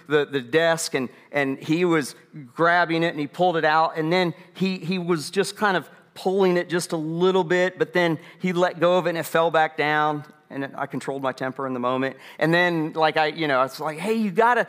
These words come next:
you gotta take it. You gotta grab it. You gotta pull on this, man. Just, you know, just give it a yank. I'm pushing it up, but I need you to just take a little bit of it and just pull it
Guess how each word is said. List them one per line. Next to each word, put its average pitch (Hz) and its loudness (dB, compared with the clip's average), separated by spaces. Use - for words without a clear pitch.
you 202 -6
gotta 254 2
take 254 -2
it. 196 -10
You 196 -10
gotta 254 0
grab 175 0
it. 120 -12
You 151 -20
gotta 196 -2
pull 208 -2
on 139 2
this, 113 -10
man. 139 -2
Just, 180 -8
you 165 0
know, 147 0
just 202 -6
give 202 -2
it 214 -2
a 190 -8
yank. 185 0
I'm 190 2
pushing 220 -2
it 180 -4
up, 196 2
but 139 -4
I 170 -2
need 208 -2
you 185 -4
to - -12
just 120 -12
take 165 -6
a 127 -10
little 147 -2
bit 117 0
of 98 -4
it 104 -6
and 110 -8
just 107 -12
pull 131 -2
it 101 -14